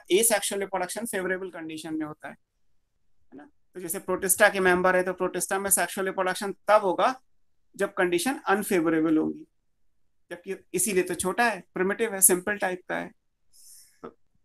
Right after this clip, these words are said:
ये लिखिए। और एक line, ये मैंने पढ़ाते समय तो नहीं बोला था, लेकिन क्योंकि एनसीईआरटी में दी हुई है, तो हो सकता है कल को ये पूछ ले कि total सीओ टू fixation का एल्गी कितने percent करती हैं, तो लिखा है उन्होंने कि at least a half of total।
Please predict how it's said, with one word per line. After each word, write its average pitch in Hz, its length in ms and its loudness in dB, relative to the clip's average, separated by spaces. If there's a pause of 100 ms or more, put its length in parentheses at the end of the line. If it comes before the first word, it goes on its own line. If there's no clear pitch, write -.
ये 190 180 -6
लिखिए। 160 280 -6
और 190 220 4
एक 208 160 2
line, 165 200 6
ये 175 180 6
मैंने 190 240 2
पढ़ाते 180 340 2
समय 190 220 2
तो 190 100 -2
नहीं 196 160 0
बोला 175 240 2
था, 170 100 -4
लेकिन 165 240 -2
क्योंकि 180 260 -2
एनसीईआरटी 180 460 2
में 180 180 4
दी 170 140 6
हुई 233 220 2
है, 220 180 2 (540)
तो 156 60 0
हो 180 140 8
सकता 185 260 4
है 190 60 6
कल 185 160 4
को 180 120 6
ये 180 100 10
पूछ 180 300 4
ले 180 100 6
कि 180 200 4 (600)
total 190 320 10
सीओ 196 240 4
टू 196 120 0
fixation 185 560 2
का 170 200 0 (840)
एल्गी 180 260 4
कितने 196 280 -2
percent 180 400 2
करती 165 320 0
हैं, 156 100 2
तो 165 100 -2
लिखा 170 220 0
है 185 60 4
उन्होंने 165 260 2
कि 165 220 -4 (100)
at 170 240 2
least 180 260 4
a 180 120 0
half 165 300 2
of 170 240 2
total। 135 260 -6